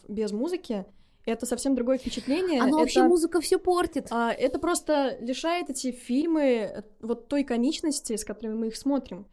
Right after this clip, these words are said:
Speaker 1: И выясняется, что перед тобой какие-то живые люди, а не просто тени, как бы, на этом старом экране.
Speaker 2: Да нет, одно дело, когда есть же вот копии восстановленные, с, э,
Speaker 1: Мгм.
Speaker 2: когда,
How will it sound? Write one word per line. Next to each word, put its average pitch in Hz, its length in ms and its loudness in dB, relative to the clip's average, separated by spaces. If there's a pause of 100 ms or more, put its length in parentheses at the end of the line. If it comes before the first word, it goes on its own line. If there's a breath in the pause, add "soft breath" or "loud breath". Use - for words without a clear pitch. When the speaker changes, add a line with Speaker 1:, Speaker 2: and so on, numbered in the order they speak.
(200)
Speaker 1:
И 220 180 -4
выясняется, 269 500 0
что 220 580 -4 (180)
перед 220 200 -4
тобой 233 260 0
какие-то 233 380 -6
живые 226 300 2
люди, 220 260 -2
а 214 80 -2
не 202 100 -4
просто 226 280 -8
тени, 202 340 -4
как 190 160 -10
бы, 190 80 -8
на 190 80 -6
этом 190 400 -10
старом 196 320 -8
экране. 254 420 -6
Speaker 2:
Да 254 80 0
нет, 277 220 -2
одно 233 160 0
дело, 339 240 2
когда 277 240 -8
есть 370 280 -2
же 392 60 -4
вот 277 140 -6
копии 285 360 -6
восстановленные, 202 920 -6
с, - 240 -14
э, 180 100 -4
Speaker 1:
Мгм. 233 280 0
Speaker 2:
когда, 196 320 -2